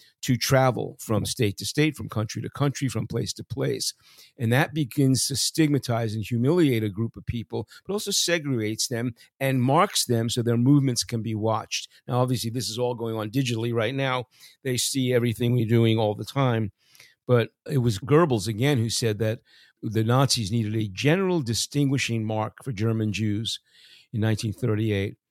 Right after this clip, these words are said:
And so they began with the yellow star, about the size of a palm with a yellow star, a Jewish star in it, a six-pointed star. That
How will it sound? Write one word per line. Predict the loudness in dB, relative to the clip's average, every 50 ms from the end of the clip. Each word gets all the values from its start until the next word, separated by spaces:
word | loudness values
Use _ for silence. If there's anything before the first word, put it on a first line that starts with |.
| _ _ _ _ -8
And | -6 -2 0
so | 2 2 2
they | 2 2 2
began | 0 0 0 2 2 4 4 4 2
with | 0 0 -2 -2
the | 0 0 2
yellow | 2 4 6 6 6 6 4 4
star, | 2 -2 -4 -2 0 0 2 2 0 -2 -2
about | -4 -6 -8
the | -6 -6
size | -4 -2 0 0 0 0 0
of | 0
a | 0
palm | -2 0 0 2 2 2 2 0
with | -2 -2 -4
a | -2
yellow | -2 -2 0 0 0 -2
star, | -2 -4 -4 -2 0 0 0 0 0 -2 -6 -12 -18 -14 -8
a |
Jewish | -2 0 2 2 2 4 2 0
star | 2 4 4 4 4 4
in | 2 0 -4
it, | -6
a | -6
six-pointed | -6 -6 -6 -6 -8 -6 -4 -2 -2 -2 -2 -4 -4
star. | -6 -6 -4 -4 -4 -4 -4 -6 -10 _ _ _ _ _ _ _ -2 0
That | 0 0 0